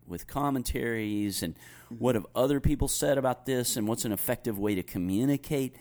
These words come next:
Wh-, wh-, what, what are we gonna hone in on? God's Word is so rich that any given passage, including the one that I t-, taught this last Sunday, y-, you could hone in on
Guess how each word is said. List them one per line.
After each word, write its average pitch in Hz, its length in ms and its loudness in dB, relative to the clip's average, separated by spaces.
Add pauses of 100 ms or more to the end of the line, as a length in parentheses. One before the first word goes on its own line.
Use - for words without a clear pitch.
(560)
Wh-, - 160 -10
wh-, 120 260 -6
what, 123 360 4
what 123 200 4
are 151 60 8
we 139 80 2
gonna 117 140 4
hone 135 380 2
in 131 200 2
on? 123 280 2
God's 147 340 2
Word 180 160 4
is 104 80 2
so 156 240 4
rich 104 580 0 (300)
that 104 280 -4
any 143 280 2
given 101 360 -2
passage, 95 560 -4
including 107 500 -2
the 95 80 -2
one 95 180 -2
that 90 100 -2
I 92 240 -4
t-, - 160 -10 (120)
taught 82 300 -4 (100)
this - 220 -8
last 147 300 -4
Sunday, 87 300 -6 (760)
y-, - 220 -14
you 147 260 2
could 147 220 0
hone 123 320 0
in 127 140 4
on 98 300 2